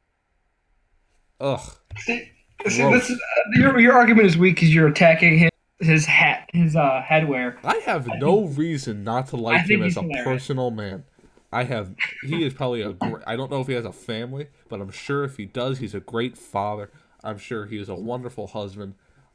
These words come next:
Speaker 1: Great family man, I am sure. Uh, I'm sure he was great at his job. I'm sure every penny he's made, he has worked hard and earned. But he bugs me. And there's real, there's no reason for it other than the fact that he's attention-seeking,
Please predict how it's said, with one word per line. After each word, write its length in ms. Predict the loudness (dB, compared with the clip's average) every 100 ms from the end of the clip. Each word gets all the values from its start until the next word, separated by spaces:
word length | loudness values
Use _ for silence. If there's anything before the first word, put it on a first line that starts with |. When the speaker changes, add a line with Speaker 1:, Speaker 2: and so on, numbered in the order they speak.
| _ _ _ _
Speaker 1:
Great 480 | -14 -8 -8 -8 -10
family 500 | _ -10 -8 -8 -12
man, 300 | -10 -12 -12
I 160 | -12 -12
am 160 | -12
sure. 480 | -16 -16 -10 -10 -10 _ _ _ _ _ -14
Uh, 220 | -12 -12 -16 _ _ _ -10
I'm 140 | -10
sure 240 | -6 -6
he 120 | -6 -8
was 200 | -10 -12
great 340 | -6 -6 -4
at 60 | -6
his 160 | -8
job. 400 | -10 -10 -8 -8
I'm 140 | -8 -10
sure 200 | -12 -10
every 340 | -8 -8 -8 -14
penny 380 | -10 -10 -8
he's 380 | -12 -14 -14 -12
made, 300 | -10 -10 -12 _ _ _
he 180 | -8 -8
has 180 | -10 -10
worked 340 | -8 -8 -8
hard 280 | -12 -10 -12
and 100 | -16 -16
earned. 300 | -16 -16 -20 _ _ _ _ _ _ _ _ _ _ _
But 160 | -12 -10
he 220 | -12 -12 _
bugs 320 | -2 -2 -4 -10
me. 180 | -16 -18 _ _ _ _ _ _ _ _
And 160 | -14 -12
there's 380 | -10 -6 -6 -4
real, 280 | -6 -6 -6
there's 240 | -8 -8
no 280 | -6 -4 -4
reason 280 | -4 -8 -12
for 260 | -10 -10 -8
it 80 |
other 140 | -8 -10
than 120 | -10
the 120 | -14
fact 320 | -10 -10 -10
that 120 | -12 -14
he's 140 | -14
attention-seeking, 1300 | -16 _ _ _ -14 -10 -10 -10 -14 -12 -12 -12